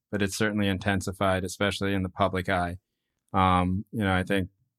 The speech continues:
Wall Street was always that way, or maybe has been for the past forty years or something like that, or fifty years. But, um, you know, now with Robinhood and everything like that, people are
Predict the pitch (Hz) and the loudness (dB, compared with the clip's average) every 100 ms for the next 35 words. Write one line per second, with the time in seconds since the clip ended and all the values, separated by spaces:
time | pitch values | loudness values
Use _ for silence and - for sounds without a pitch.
0 | _ 98 107 110 - 107 92 95 101 101 | _ 6 8 8 6 -2 0 4 4 4
1 | 95 90 90 90 90 90 85 87 92 87 | 0 -2 -2 0 2 2 2 0 0 0
2 | 87 87 85 - 90 85 - _ - 92 | 0 -2 -4 -2 0 -2 -6 _ -8 -4
3 | 98 87 90 - 92 90 85 82 87 - | 2 2 0 -2 -2 0 0 -2 -4 -6
4 | - 90 87 85 87 92 92 - 92 - | -6 -6 -4 -6 -4 -2 -2 -4 -12 -8
5 | 95 - 90 95 101 92 - 87 85 _ | -8 -6 -4 0 0 -2 -4 -2 -2 _
6 | _ _ _ _ _ 107 107 104 101 101 | _ _ _ _ _ 2 6 6 4 2
7 | - 139 131 110 107 110 110 110 101 104 | -2 0 2 4 6 8 8 4 4 6
8 | 101 104 98 98 95 95 95 95 92 92 | 6 4 4 4 2 0 -2 -4 -2 -2
9 | 87 87 92 - 95 92 95 87 | 0 2 2 -2 -10 -4 0 0